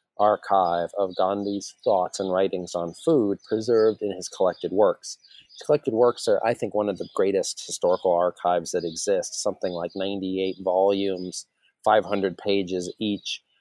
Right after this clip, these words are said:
that contain not just all of his published writings, and Gandhi published a lot, but also his letters, his speeches, uh, a lot of diary entries. And, uh, you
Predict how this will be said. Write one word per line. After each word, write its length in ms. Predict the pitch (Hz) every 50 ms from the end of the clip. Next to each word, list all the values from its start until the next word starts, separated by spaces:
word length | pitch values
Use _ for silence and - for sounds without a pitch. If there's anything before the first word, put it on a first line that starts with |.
| _ - _ - - 107
that 280 | 104 107 104 - - -
contain 600 | - 104 98 95 - - - 107 104 107 107 101
not 200 | 107 110 123 131
just 220 | - 151 120 - -
all 240 | 101 104 107 110
of 80 | 104 -
his 140 | - 90 -
published 460 | - - - 190 190 175 117 - -
writings, 380 | 101 95 98 95 87 90 82 -
and 100 | 101 101
Gandhi 260 | 101 120 135 147 120 104 -
published 320 | - 120 110 107 - - -
a 40 |
lot, 400 | 85 87 104 110 92 80 80 - - _ _ _ - - - - _ _
but 240 | 104 95 104 104 -
also 720 | - 113 117 113 - - - 117 107 104 101 98 95 87 - -
his 180 | 92 82 -
letters, 760 | 101 104 123 135 131 123 123 117 113 110 107 101 98 - - - - - -
his 520 | 104 98 95 92 92 90 87 85 82 80 -
speeches, 960 | - - - 151 135 117 - - 117 107 101 98 95 90 85 - - - - - -
uh, 40 | 101
a 200 | 92 87 87 90
lot 200 | 95 98 95 87
of 140 | 82 80 -
diary 520 | 98 95 104 120 127 131 127 123 113 110
entries. 800 | 107 107 104 107 - - - 104 104 101 101 98 95 - - - _ - _ - _ _ _ _ _ _ _ _ _
And, 440 | 123 113 113 113 113 113 113 113 104 - -
uh, 280 | - 113 110 107 107 104 98 -
you 260 | - 120 131 147 175